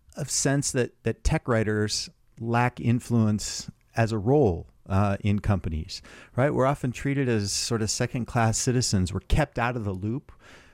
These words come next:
until the last minute. We're asked to do things, uh, practically overnight. Nobody really knows how to work with us. You know, people who've been in,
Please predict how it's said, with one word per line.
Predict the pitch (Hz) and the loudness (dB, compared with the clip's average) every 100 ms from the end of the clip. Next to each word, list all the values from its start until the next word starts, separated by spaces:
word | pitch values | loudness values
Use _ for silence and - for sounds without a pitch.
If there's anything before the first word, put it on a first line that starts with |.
| - | -4
until | 107 131 | 0 0
the | 107 | 0
last | 104 110 117 120 - | 0 0 0 0 0
minute. | 110 120 139 131 | 2 4 2 -2
We're | - 98 - | -2 -2 0
asked | 117 123 - - | 0 0 -2 -4
to | |
do | 107 127 117 | 0 2 2
things, | 131 120 117 110 - - - - - - | 2 2 2 0 -2 -6 -6 -10 -12 -2
uh, | 113 107 98 90 - - - - - | 2 2 2 -2 -10 -20 -20 -20 0
practically | 120 120 - 120 123 110 | 2 2 0 0 4 4
overnight. | 104 101 104 160 185 175 - - - - | 4 2 2 2 2 0 -6 -20 -20 -4
Nobody | 139 139 123 | -2 0 0
really | 127 117 | 2 2
knows | 98 113 139 139 | 2 2 2 0
how | 120 | -2
to | 123 | -2
work | 101 110 131 - | 0 0 0 0
with | 156 - | 0 2
us. | 185 185 170 - | 0 0 -2 -2
You | 131 | 0
know, | 139 | 0
people | - 165 160 | 0 0 4
who've | 160 143 | 4 4
been | 139 143 | 2 0
in, | 131 | -2